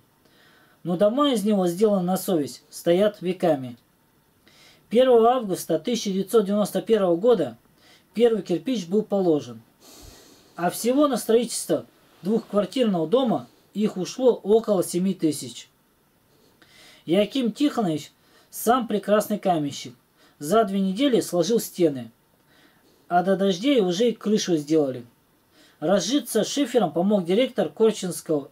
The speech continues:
Р Т О колхоз «Наука» Тюменского района. Продал им вторую лошадку. Без тягловой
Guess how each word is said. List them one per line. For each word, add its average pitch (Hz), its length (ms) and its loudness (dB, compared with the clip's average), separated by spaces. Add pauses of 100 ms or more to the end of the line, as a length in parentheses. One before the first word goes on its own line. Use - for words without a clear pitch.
Р 175 160 -4
Т - 140 -6
О 240 300 2 (1120)
колхоз 202 640 0
«Наука» 180 640 0 (280)
Тюменского 208 720 0
района. 165 500 2 (200)
Продал 202 400 2
им 220 100 0
вторую 202 340 2
лошадку. 175 600 -2 (1200)
Без 180 400 -4 (340)
тягловой 196 640 2